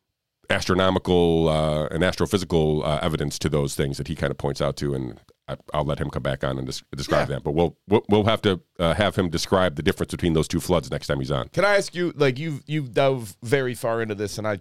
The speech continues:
Speaker 2: probably should have asked you this off air, but what the hell? Y-, you're all along for the
Speaker 1: I'm
Speaker 2: ride.
Speaker 1: here.
Speaker 2: Um, in the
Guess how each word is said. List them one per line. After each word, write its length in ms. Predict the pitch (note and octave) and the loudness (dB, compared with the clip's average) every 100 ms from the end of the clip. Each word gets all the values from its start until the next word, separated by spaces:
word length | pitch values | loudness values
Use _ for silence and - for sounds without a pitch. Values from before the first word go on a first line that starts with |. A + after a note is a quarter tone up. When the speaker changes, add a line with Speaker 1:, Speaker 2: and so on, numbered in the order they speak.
| _ | _
Speaker 2:
probably 240 | C3 A#2+ | 0 0
should 160 | G#2 G#2 | 0 -4
have 80 | G#2+ | -2
asked 200 | G2+ - | -2 -4
you 40 | |
this 160 | G2+ F#2 | -4 0
off 280 | G#2 A2 - | 0 0 -2
air, 140 | F#2+ | -4
but 240 | F2+ F#2 - - | -4 -6 -8 -10
what 120 | G#3+ | -6
the 60 | F#3 | -4
hell? 200 | F#2 - - | -4 -6 -14
Y-, 80 | - | -4
you're 220 | D#3 C3+ | 0 2
all 140 | A2 | 2
along 240 | G2+ G2 F2+ | 0 -4 -4
for 100 | F#2 | -4
the 60 | |
Speaker 1:
I'm 140 | F2 A2 | 0 2
Speaker 2:
ride. 40 | |
Speaker 1:
here. 180 | G2+ G#2 - _ _ - - | 2 0 -6 _ _ -20 -2
Speaker 2:
Um, 380 | - E3+ E3 D3 _ _ _ _ _ _ _ _ _ _ _ _ | 2 2 2 -2 _ _ _ _ _ _ _ _ _ _ _ _
in 180 | F3 F#3+ | 0 0
the 320 | F3 D#3+ D3 | 0 -2 -4